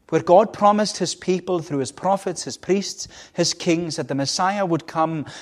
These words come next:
to rule, uh, to establish his rule and reign in the kingdom of God. Therefore, when the Messiah finally appeared in person, in the person of Jesus Christ, the Old Testament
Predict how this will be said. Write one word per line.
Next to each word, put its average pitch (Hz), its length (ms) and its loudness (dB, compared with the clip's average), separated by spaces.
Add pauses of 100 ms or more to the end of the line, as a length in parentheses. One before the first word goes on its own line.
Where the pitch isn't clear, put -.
(100)
to 151 120 -4
rule, 180 540 4 (260)
uh, 170 200 -2
to - 140 -2
establish 190 580 4
his 143 160 -2
rule 160 440 2
and 135 280 -4
reign 143 420 -2 (240)
in 151 80 -6
the 143 100 -4
kingdom 139 420 -6
of 120 180 -12
God. 113 360 -8 (600)
Therefore, 196 260 6
when 220 300 6
the 220 80 4
Messiah 185 560 2 (260)
finally 190 400 4
appeared 175 580 4
in 139 180 0
person, - 580 -4 (460)
in 170 120 0
the 160 80 4
person 190 420 -2
of 131 140 -6
Jesus 156 420 -6
Christ, 160 400 -6
the 196 120 2
Old 214 280 4 (240)
Testament 180 680 -2